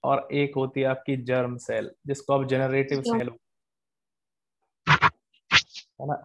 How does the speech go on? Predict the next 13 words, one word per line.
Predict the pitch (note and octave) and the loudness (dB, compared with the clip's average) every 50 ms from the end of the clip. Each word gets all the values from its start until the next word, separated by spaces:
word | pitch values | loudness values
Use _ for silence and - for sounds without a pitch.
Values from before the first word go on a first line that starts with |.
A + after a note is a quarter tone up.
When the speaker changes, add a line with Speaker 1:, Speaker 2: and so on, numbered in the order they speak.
| - C#3 | 0 2
Speaker 1:
एक | C#3+ C#3 C3+ | 2 2 2
होती | C3+ C3 - C#3+ C#3 C#3+ | -2 -2 0 -2 -2 0
है | C#3+ C#3 C#3 | 0 0 0
generative | C#3 C3 C3 C3 C3 C3 C3+ C3+ C3 - D3 D#3+ E3+ D#3+ - - - - - _ - - - _ - - - - | 0 0 0 0 0 0 0 0 0 0 -2 -2 -2 -4 -8 -8 -8 -10 -20 _ -20 -20 -20 _ -20 -18 -18 -14
cell | - - B2 A#2+ A2+ G2 - - - _ _ _ _ _ _ _ _ _ _ _ _ - - - | -6 -2 0 0 0 0 -4 -10 -18 _ _ _ _ _ _ _ _ _ _ _ _ -16 -8 -4
और | A#2+ B2+ C#3 - - C3+ | -2 0 0 0 0 0
एक | C#3+ D3 D3+ D3 D3+ | 2 2 2 0 0
है | D3+ C#3+ C#3 D3+ D3+ D#3 D#3 - - - | 0 2 2 2 2 -2 -4 -8 -12 -10
vegetative | C3 B2+ B2+ C3 C3+ C#3 C#3+ C#3+ C#3 C#3+ D3 D3+ D3 D3 C#3 C3+ C3 C3+ - D3 C#3+ C#3 | -8 -6 -2 0 2 4 4 4 2 2 -2 -2 -2 0 0 0 0 0 -2 -2 -2 -2
cell। | C#3 - - A#2+ A2 - - - _ _ _ _ _ _ _ _ _ _ _ _ _ _ _ _ _ _ _ _ _ _ _ _ _ _ _ _ _ _ _ _ _ - - - _ _ _ _ _ _ _ _ _ _ _ _ _ _ _ _ _ _ _ _ _ _ _ _ _ _ _ _ _ _ _ _ _ _ _ _ _ _ _ _ _ _ _ _ _ _ _ - - - - - D#3 | -6 -6 -6 -6 -6 -6 -12 -16 _ _ _ _ _ _ _ _ _ _ _ _ _ _ _ _ _ _ _ _ _ _ _ _ _ _ _ _ _ _ _ _ _ -20 -20 -20 _ _ _ _ _ _ _ _ _ _ _ _ _ _ _ _ _ _ _ _ _ _ _ _ _ _ _ _ _ _ _ _ _ _ _ _ _ _ _ _ _ _ _ _ _ _ _ -12 -10 -8 -4 -2 -2
जनरेटिव | D3 B2+ D3+ D#3+ F3 F3+ G3 G#3+ G#3 A#3+ A3+ | 0 2 4 4 6 6 6 6 6 4 2
सेल | G3+ F#3+ G#3 F#3+ G3+ G3+ | 4 6 6 6 6 6
में | F#3+ F3 F3+ G#3 G#3+ - | 4 4 2 2 0 -2